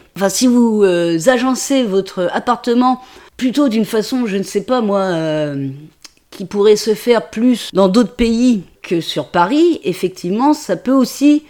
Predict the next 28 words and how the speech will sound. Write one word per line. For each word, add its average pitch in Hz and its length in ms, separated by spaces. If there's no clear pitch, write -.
vous 208 100
faire 202 240
perdre 262 260
en 233 80
crédibilité. 240 840
Je 190 140
parle 262 220
pas 311 100
de 226 120
décoration, 226 840
hein. 165 80
Là, 175 140
je 170 80
parle 175 180
pas 190 140
de 165 320
mettre 180 340
des 175 160
meubles, 226 220
je - 80
parle 180 160
juste 196 240
de 202 40
l'agencement 196 440
de 196 60
l'appartement, 190 500
c'est-à-dire, 180 360
euh, 165 100